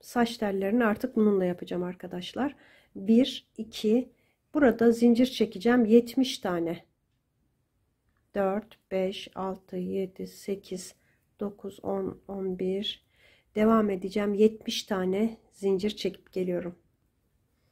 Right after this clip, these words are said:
Zincirimi çektim. Şimdi, e, üzerine doluyorum. Bir, iki, üçüncü. Bakın.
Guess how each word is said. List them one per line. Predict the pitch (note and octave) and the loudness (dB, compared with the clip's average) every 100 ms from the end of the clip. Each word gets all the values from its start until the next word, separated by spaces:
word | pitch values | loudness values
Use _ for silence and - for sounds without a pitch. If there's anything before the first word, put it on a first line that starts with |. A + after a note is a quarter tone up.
| _ _ _ - _ _ _ _ _ | _ _ _ -20 _ _ _ _ _
Zincirimi | A#3 A3+ A3 F#3+ A3+ | 0 0 0 -2 -4
çektim. | A3+ G#3 F#3+ - F#3 G#3 C#4 _ _ _ _ _ _ _ _ _ _ | -4 -6 -6 -10 -6 -4 -4 _ _ _ _ _ _ _ _ _ _
Şimdi, | - C#4+ A#3 A#3+ A#3+ G#3+ | -12 -4 2 2 2 -2
e, | G3+ G3+ B3+ | -4 -2 0
üzerine | B3+ B3+ A#3 G#3+ | 4 4 4 2
doluyorum. | A#3 A#3+ A#3+ G3+ F#3+ A3+ - _ _ _ _ _ _ _ _ _ _ - | 2 4 4 4 0 -4 -8 _ _ _ _ _ _ _ _ _ _ -20
Bir, | G3 A3+ A#3 - - - | -2 4 4 4 -6 -12
iki, | A3+ - A#3 | -12 -8 -6
üçüncü. | B3 - C4 B3 A3+ G#3+ - _ _ _ _ _ _ _ _ _ _ _ _ _ _ _ - | -6 -2 2 4 4 -2 -4 _ _ _ _ _ _ _ _ _ _ _ _ _ _ _ -16
Bakın. | A3+ - G#3 A3+ A3+ | -16 -12 -8 -8 -10